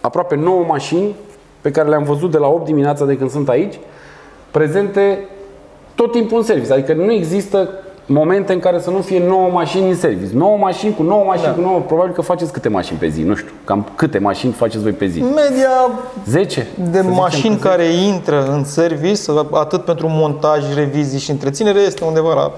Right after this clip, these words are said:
Speaker 2: treizeci de mașini.
Speaker 1: Pe zi?
Speaker 2: Pe zi.
Speaker 1: Din interacțiunea treizeci de oameni pe zi, numai dacă interacționez cu ei și le spun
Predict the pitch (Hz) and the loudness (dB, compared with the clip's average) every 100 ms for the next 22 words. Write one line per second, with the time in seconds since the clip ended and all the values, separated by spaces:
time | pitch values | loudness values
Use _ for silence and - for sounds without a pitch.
0 | - - - 135 139 123 123 120 - 113 | -12 -20 -8 -2 0 0 -4 -6 -8 -10
1 | 104 - - - - 123 123 107 - - | -10 -12 -18 -12 -2 0 0 -2 -4 -2
2 | 123 113 - - 147 143 - - - - | -2 -4 -12 -4 -2 -2 -6 -16 -20 -8
3 | - 131 139 139 135 170 175 143 - 170 | -2 0 2 2 0 0 0 0 0 0
4 | 165 165 139 143 143 135 120 110 104 113 | 2 2 2 2 2 2 0 0 0 -2
5 | 120 143 196 214 208 208 196 185 - - | -2 0 2 2 0 0 -2 -6 -10 -6
6 | 170 160 175 165 185 202 185 208 208 196 | -4 2 2 2 -2 -4 -2 -2 0 -2
7 | 185 214 | -2 -2